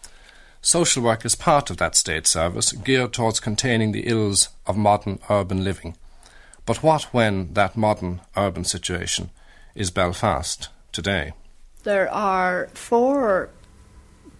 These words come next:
Speaker 2: colleges offering professional social work training within the province. Um, they are obviously taking the situation in the province into account in their training of students,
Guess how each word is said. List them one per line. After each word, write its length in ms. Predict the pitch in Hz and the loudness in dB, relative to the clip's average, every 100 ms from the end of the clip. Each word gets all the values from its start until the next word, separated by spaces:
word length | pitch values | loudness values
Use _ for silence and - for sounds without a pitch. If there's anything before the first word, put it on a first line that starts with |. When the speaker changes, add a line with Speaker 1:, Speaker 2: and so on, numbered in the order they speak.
| - - | -20 -14
Speaker 2:
colleges 720 | - 226 254 262 202 165 - | -2 0 2 0 0 -2 -4
offering 640 | - 202 - - 185 175 185 | -4 -4 -4 -6 -6 -6 -8
professional 460 | 202 185 180 190 | -6 -4 -4 -6
social 300 | 190 180 - | -8 -8 -8
work 160 | 131 131 | -10 -8
training 320 | - 170 156 | -8 -6 -8
within 340 | 175 - 196 208 | -10 -6 -6 -6
the 80 | |
province. 880 | 214 - - - - - - - - - - - - - - - | -6 -6 -6 -10 -18 -18 -18 -16 -18 -20 -20 -20 -20 -20 -20 -12
Um, 380 | 208 185 175 - | -8 -6 -6 -10
they 360 | 226 226 240 | -2 4 8
are 220 | 226 196 - | 8 8 4
obviously 500 | 208 208 214 - 185 | -2 -2 -2 -2 -4
taking 1000 | - 226 214 - 196 180 147 101 - - | -4 -6 -6 -4 -4 -4 -6 -10 -14 -8
the 560 | 202 185 180 175 165 - - - - - - - - - | -4 -4 -4 -6 -8 -14 -20 -20 -20 -20 -20 -20 -20 -12
situation 720 | - 240 - 202 185 185 202 | -4 -4 0 0 0 -2 -6
in 140 | 196 214 | -6 -6
the 80 | |
province 460 | 214 196 190 185 185 | -4 -4 -4 -8 -12
into 560 | - 202 202 - - 190 | -10 -10 -10 -14 -8 -8
account 600 | - - 262 196 190 208 | -8 -4 -2 -2 -6 -10
in 100 | 190 | -8
their 100 | 202 | -8
training 520 | - 196 202 220 190 | -4 -4 -4 -6 -8
of 140 | - | -10
students, 920 | - - - - - - - - - | -10 -10 -12 -14 -20 -20 -16 -14 -14